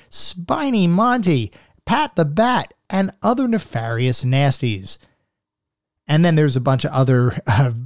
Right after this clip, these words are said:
the same exact text, albeit in different languages, because Philips C D I was fairly well known and used across the world. There were also a couple of screenshots on the back of the box, and it does say, "Produced by Philips Fantasy Factory and licensed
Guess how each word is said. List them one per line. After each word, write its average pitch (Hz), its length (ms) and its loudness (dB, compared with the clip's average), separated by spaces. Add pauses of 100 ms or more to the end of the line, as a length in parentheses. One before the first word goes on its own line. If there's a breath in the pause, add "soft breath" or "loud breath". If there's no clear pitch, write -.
(200)
the 131 120 -4
same 139 200 0
exact 127 280 0
text, - 300 -4
albeit 123 440 -2
in 127 260 -2
different 120 400 -4
languages, 185 580 -2
because 131 600 0
Philips 117 320 -4
C 123 100 -4
D 113 140 -2
I 113 260 -2
was 104 540 -8 (440 loud breath)
fairly 160 560 2
well 127 640 0
known 120 420 -2
and 110 140 -4
used 127 420 0
across 117 520 -4
the 113 120 -6
world. 147 480 0 (420 soft breath)
There 143 160 2
were 147 140 2
also 131 260 0
a 120 60 0
couple 123 300 -2
of 110 60 -4
screenshots 185 560 0
on 160 60 0
the 151 80 0
back 143 220 0
of 131 40 -4
the 135 60 0
box, 131 360 -2
and 113 100 -4
it 110 80 -10
does 156 200 2
say, 147 260 0
"Produced 170 480 0
by 131 120 -2
Philips 135 340 -2
Fantasy 131 380 -2
Factory 170 640 -2
and 123 340 -2
licensed 156 560 0